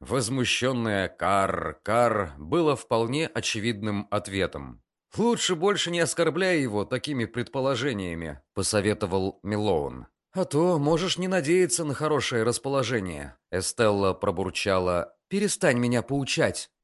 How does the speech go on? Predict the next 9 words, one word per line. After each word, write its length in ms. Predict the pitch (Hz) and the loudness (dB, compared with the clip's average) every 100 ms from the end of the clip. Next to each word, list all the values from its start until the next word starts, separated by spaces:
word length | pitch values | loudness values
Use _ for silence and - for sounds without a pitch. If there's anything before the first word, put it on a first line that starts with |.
| _ _ | _ _
развернула 720 | 87 104 104 131 143 135 117 | 0 0 0 -2 0 2 2
вложенное 640 | 92 107 139 101 113 104 95 | 2 0 0 0 -2 -2 -2
в 80 | - | -2
конверт 580 | 107 104 107 98 - - | -2 2 2 2 -2 -8
письмо 640 | 87 80 117 135 147 117 _ | -6 -4 -2 0 0 -2 _
и 320 | 113 151 139 101 | -2 0 0 0
издала 680 | 110 98 101 98 131 139 | -2 2 2 4 4 4
разочарованный 920 | 120 101 104 - 101 110 98 95 92 85 | 2 0 -2 0 2 2 0 -2 -4 -6
вздох. 640 | 71 69 92 73 - - | -8 -4 -2 -2 -6 -16